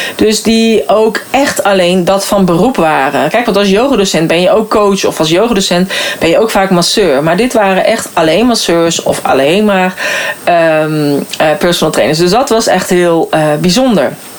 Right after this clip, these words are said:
Dus de naam van yogadocent naar online yogadocent paste eigenlijk, ja, echt niet meer. Dus ik dacht, ik moet daar iets, eh, ik moet hem gaan herschrijven.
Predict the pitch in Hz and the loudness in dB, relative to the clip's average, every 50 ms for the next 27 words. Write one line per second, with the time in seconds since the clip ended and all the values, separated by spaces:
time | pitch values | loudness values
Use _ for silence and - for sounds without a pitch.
0 | - - - - - - - - - - 165 170 175 170 190 208 208 226 240 240 | -20 -18 -16 -16 -14 -14 -10 -10 -4 -2 0 0 2 2 2 2 2 2 2 0
1 | 208 185 180 185 196 196 - - - - - - - - - 214 208 196 208 226 | 0 0 0 0 0 -2 -4 -6 -6 -6 -6 -8 -6 -4 0 2 2 2 2 2
2 | 220 202 175 175 - 175 170 170 180 - - 214 208 190 170 160 160 165 170 160 | 0 0 0 0 0 0 0 0 0 0 0 0 2 2 2 0 0 0 0 0
3 | 170 165 - 160 147 156 165 - - - - - - - - - - 320 339 - | 0 0 0 0 0 0 -2 -4 -6 -10 -12 -12 -12 -14 -12 -4 -2 -2 0 0
4 | - - - - 160 160 - 165 156 156 - - - - - - - - - - | -2 -2 -2 0 -2 0 0 0 -2 -2 -2 -6 -12 -12 -14 -16 -18 -14 -4 -2
5 | 208 - - - - - - 147 - - 170 139 - - 135 139 139 139 135 - | -2 -2 -2 -6 -6 -4 -2 -2 0 0 0 0 0 0 0 0 0 0 0 0
6 | 185 190 - 254 - 233 233 220 - 208 208 214 220 233 - 208 196 196 - - | 0 0 0 -2 0 0 -2 0 0 0 2 2 2 2 2 2 0 0 0 0
7 | 214 196 202 - - - - - - - - - - - - - - 175 170 175 | 0 0 0 -2 -6 -6 -6 -6 -6 -6 -6 -6 -8 -10 -8 -4 -2 0 2 2
8 | 175 170 165 170 165 160 165 160 156 156 151 139 92 - - - - 202 196 233 | 2 2 2 2 0 0 0 0 0 0 0 0 0 -2 -2 0 -2 0 0 0
9 | 247 - 196 180 170 170 180 165 165 165 165 170 190 214 208 - - - - 214 | 0 0 2 0 0 2 0 0 2 2 2 2 2 0 0 -2 -4 -4 -2 -2
10 | 185 170 143 113 143 - - 131 - 160 | 0 0 0 0 -2 -2 -2 -4 -4 -4